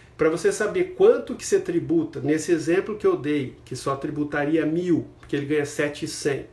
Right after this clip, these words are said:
e o regime geral tem um teto de seis e cem, quantos por cento eu vejo o total que ele ganha pra enquadrar na alíquota, tá bom?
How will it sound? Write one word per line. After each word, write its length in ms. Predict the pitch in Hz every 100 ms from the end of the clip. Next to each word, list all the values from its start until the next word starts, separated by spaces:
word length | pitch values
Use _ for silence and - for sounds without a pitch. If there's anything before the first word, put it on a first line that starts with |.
| -
e 120 | 139
o 240 | 135 - -
regime 480 | 127 127 135 143 139
geral 640 | 123 147 139 151 135 - - - -
tem 160 | - 139
um 100 | 139
teto 360 | - 135 127
de 140 | 127 131
seis 480 | - 135 127 127 123
e 80 |
cem, 500 | - - 151 185 165 - - - - - - - - - - - -
quantos 720 | - 233 294 285 220 - -
por 200 | - 202
cento 560 | 170 - 156 143 - - -
eu 280 | 143 135 - - -
vejo 400 | 127 151 160 175
o 80 |
total 600 | 202 254 226 - 165 277
que 80 | 294
ele 140 | 285 233
ganha 340 | 147 170 190
pra 180 | 190 208
enquadrar 640 | 214 233 226 165 160 165
na 180 | 170 190
alíquota, 520 | 202 160 156 139 135
tá 120 | 127
bom? 360 | 120 139 160